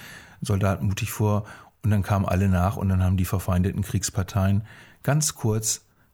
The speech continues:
gemeinsam die Waffen niedergelegt und ein Weihnachtslied gesungen. Danach ging der Krieg leider weiter, aber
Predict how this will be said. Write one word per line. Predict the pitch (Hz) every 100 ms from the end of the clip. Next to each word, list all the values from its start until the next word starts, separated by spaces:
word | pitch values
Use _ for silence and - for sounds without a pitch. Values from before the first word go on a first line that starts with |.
| _
gemeinsam | 92 90 98 104 104 101 104
die | 104 87
Waffen | 101 107
niedergelegt | 104 98 92 90 90 90 -
und | 85 85
ein | 90 92 98 -
Weihnachtslied | 95 98 95 - -
gesungen. | - - 76 - - _ - - - _ _ _ _ _ _ -
Danach | 110 104
ging | - 101
der | 95
Krieg | - 110 -
leider | 85 85 82
weiter, | 101 98 -
aber | 90 98